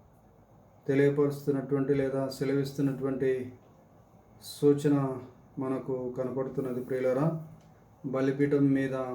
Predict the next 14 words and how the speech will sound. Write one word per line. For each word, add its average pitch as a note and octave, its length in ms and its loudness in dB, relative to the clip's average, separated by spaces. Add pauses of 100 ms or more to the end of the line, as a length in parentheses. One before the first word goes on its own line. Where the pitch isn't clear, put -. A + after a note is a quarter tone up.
(640)
ప్రవేశించినప్పుడు C3 840 -2
మెట్ల C3+ 320 0
మార్గమున C3 600 -4 (800)
వెళ్ళవద్దని C3+ 840 2 (480)
దేవుడు B2+ 320 0
తెలియపరుస్తున్నారు. C3 1160 -2 (600)
సంఖ్యాకాండము D3+ 1120 4 (240)
ఇరవై C#3+ 220 4
రెండో D3 260 6
అధ్యాయం D3 420 6
ముప్పై C#3+ 280 2
ఒకటవ C#3 340 0 (720)
వచనం D3 320 0
ప్రకారము, C#3+ 720 2